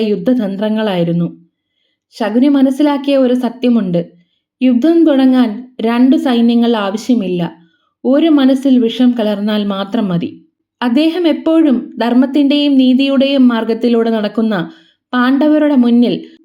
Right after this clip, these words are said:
ദുര്യോധനനെ അധർമ്മത്തിൻ്റെ പാതയിലേക്ക് തള്ളിവിട്ടു.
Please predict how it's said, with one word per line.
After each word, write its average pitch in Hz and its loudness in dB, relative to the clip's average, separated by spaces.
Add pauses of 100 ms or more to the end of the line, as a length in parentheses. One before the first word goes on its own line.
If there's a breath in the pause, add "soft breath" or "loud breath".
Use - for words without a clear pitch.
ദുര്യോധനനെ 277 2 (300)
അധർമ്മത്തിൻ്റെ 285 2
പാതയിലേക്ക് 233 0
തള്ളിവിട്ടു. 190 -2